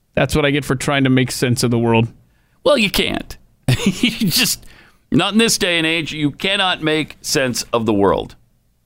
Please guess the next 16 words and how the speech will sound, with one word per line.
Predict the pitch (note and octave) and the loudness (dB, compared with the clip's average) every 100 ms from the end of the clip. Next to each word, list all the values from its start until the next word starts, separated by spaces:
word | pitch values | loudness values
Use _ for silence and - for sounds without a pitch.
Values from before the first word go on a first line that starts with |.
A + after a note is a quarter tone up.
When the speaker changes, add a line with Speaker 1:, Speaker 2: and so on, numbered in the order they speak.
| _ _ _ _ _ _ _ _ _ _ - | _ _ _ _ _ _ _ _ _ _ -4
Speaker 2:
Triple | A#3 G3 G3 | -2 0 0
eight | F#3+ | 0
nine | E3+ E3 | 0 2
hundred | D3+ D3+ C#3 | 0 0 0
thirty-three | E3 D3+ - C#3+ | 2 2 4 4
ninety-three. | A2 A2 A2 - - - - - - | 4 2 0 -2 -4 -6 -8 -12 -4
All | G#2 | 0
right. | D#2+ C#2 - _ - | 0 -2 -8 _ -4
I, | A2+ G2+ | -2 0
I | B2+ | 0
think | D3+ | 2
we've | C#3 | 2
had | G2 F#2 | 4 2
enough, | F#2+ F#2 E2+ - | 2 2 0 -2
uh, | D#2 D2 B1+ G#1 G1+ - - - | 0 2 2 0 -2 -8 -18 -2
mind-numbing, | F2+ F#2+ G2+ G#2 A#2+ B2+ A#2 - G#2 G2+ A2 A2+ A#2+ | 2 4 4 2 2 2 2 0 2 2 2 2 0